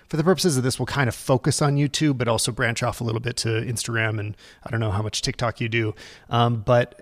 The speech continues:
you know, we're, w-, if, if we're already creating content that we know is good, we've got, uh, a few people, maybe let's, let's say maybe a few thousand, just to set, like, a benchmark of, like, you're not a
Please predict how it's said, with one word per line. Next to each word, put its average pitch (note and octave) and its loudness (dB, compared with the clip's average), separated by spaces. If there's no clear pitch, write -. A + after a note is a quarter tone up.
you F3+ 0
know, A#2+ 4
we're, B2+ 2
w-, - -8
if, - -4
if F3 -2
we're E3 6
already G3+ 4
creating D3 0
content C3 2
that B2 -4
we A#2+ -4
know A#2 -2
is G#2 -6
good, E3+ 4
we've A2+ 0
got, A2+ 4
uh, A2+ 0
a - -6
few D#3 2
people, B2 -2
maybe C#3+ 0
let's, D#3+ 0
let's F3+ -6
say G#3 0
maybe D3 0
a - 0
few C#3+ -2
thousand, C#3+ 0
just - -2
to - -2
set, - 0
like, A#2 2
a B2 -4
benchmark C3 0
of, A#2+ -2
like, B2 4
you're C3+ 2
not B2+ 2
a A#2 -2